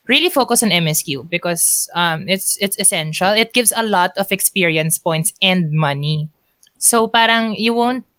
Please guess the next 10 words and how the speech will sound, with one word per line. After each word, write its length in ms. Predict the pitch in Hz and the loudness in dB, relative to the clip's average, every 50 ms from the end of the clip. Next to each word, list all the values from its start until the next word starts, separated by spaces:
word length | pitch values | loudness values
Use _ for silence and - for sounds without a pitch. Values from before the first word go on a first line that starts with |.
| _ _ _ - _ _ - | _ _ _ -20 _ _ -4
you 140 | 226 247 | -4 -2
won't 340 | 226 233 240 247 269 254 - | 0 0 0 0 -2 -4 -6
feel 500 | - - - - 226 220 220 220 226 226 | -10 -6 -2 0 2 4 4 4 2 2
like 240 | 226 214 208 196 202 | 2 2 2 2 2
you're 160 | 220 208 202 | 0 2 2
lagging 320 | 208 196 190 190 196 196 190 | 4 2 2 2 2 2 2
behind 400 | 185 175 175 175 170 175 170 165 | 0 0 0 0 0 0 -2 -2
in 120 | 160 180 | -4 -4
E 120 | 180 156 | -4 -4
X 240 | 170 170 165 - - | -4 -4 -6 -6 -10